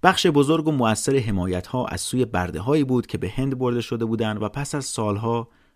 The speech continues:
آزادی خودشون رو به دست آورده بودند. برده‌هایی مثل مبارک که بخش زیادی از عمرشون رو توی هند سپری کرده بودند و حالا برگشته بودند به سرزمین مادری.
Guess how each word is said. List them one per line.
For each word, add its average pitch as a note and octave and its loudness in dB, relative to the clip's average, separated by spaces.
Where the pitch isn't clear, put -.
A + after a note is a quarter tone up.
آزادی G2 0
خودشون A#2 -4
رو A2 2
به D#2 -4
دست F#2+ -2
آورده D#2 -10
بودند. - -18
برده‌هایی C#3 6
مثل D3+ 0
مبارک G#2+ 0
که - -4
بخش G#2 0
زیادی G2+ 2
از E2+ -8
عمرشون G#2+ -2
رو G2+ -2
توی G#2+ -2
هند G2 -2
سپری D#2 -6
کرده D2+ -8
بودند D#2+ -12
و E2 -2
حالا A#2 2
برگشته G2+ 2
بودند C3+ 2
به G2+ 2
سرزمین F2 -2
مادری. D#2 -4